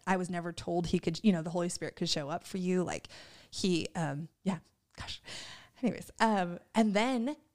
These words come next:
I turned twenty-five and wasn't at the ministry schools anymore and all these things. And I just went through this period of having babies and getting married and starting businesses. And I just was so, um, disconnected from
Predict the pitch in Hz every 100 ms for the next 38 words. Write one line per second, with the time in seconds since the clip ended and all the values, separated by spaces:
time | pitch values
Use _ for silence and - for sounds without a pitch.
0 | - 196 208 208 208 226 220 196 202 190
1 | 165 165 170 202 196 - 196 190 190 -
2 | 196 - 196 185 190 190 185 185 185 180
3 | 185 180 208 202 - 202 180 175 170 190
4 | 185 - 180 170 165 - 170 170 165 170
5 | 170 147 170 277 285 247 190 156 151 180
6 | 220 254 214 180 170 170 208 233 214 196
7 | - - - - 190 180 170 185 - -
8 | 175 - - 175 175 175 - 165 147 165
9 | - - 170 185 - 190 165 170 156 151
10 | 202 - 156 147 151